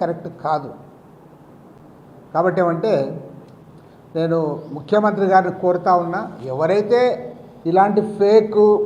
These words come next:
బండబూతులు, తర్వాత మహిళల్ని కించపరిచేవి పెడతారో వాళ్ళపైన యాక్షన్ తీసుకుంటే తప్పు లేదు, కానీ విమర్శలు చేస్తే కూడా నేను మా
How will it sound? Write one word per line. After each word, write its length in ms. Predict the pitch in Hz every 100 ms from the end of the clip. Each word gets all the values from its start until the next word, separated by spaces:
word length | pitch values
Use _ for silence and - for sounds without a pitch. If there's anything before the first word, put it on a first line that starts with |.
| -
బండబూతులు, 680 | 170 190 190 208 208 196 208 202
తర్వాత 260 | 196 185 190 175
మహిళల్ని 360 | 160 196 208 208
కించపరిచేవి 640 | 175 185 180 190 - 196 170
పెడతారో 340 | 156 165 156 196 127
వాళ్ళపైన 460 | 143 175 170 220 233 - - - 160
యాక్షన్ 300 | 180 214 190
తీసుకుంటే 320 | 160 190 202 170
తప్పు 200 | 156 190 180
లేదు, 180 | 165 147
కానీ 260 | 131 127 120 123 - - - - -
విమర్శలు 420 | 180 254 254 277 254
చేస్తే 260 | 262 - 269 262
కూడా 140 | 269 262
నేను 180 | 254 254 220 - - - - - - - - -
మా 80 | 220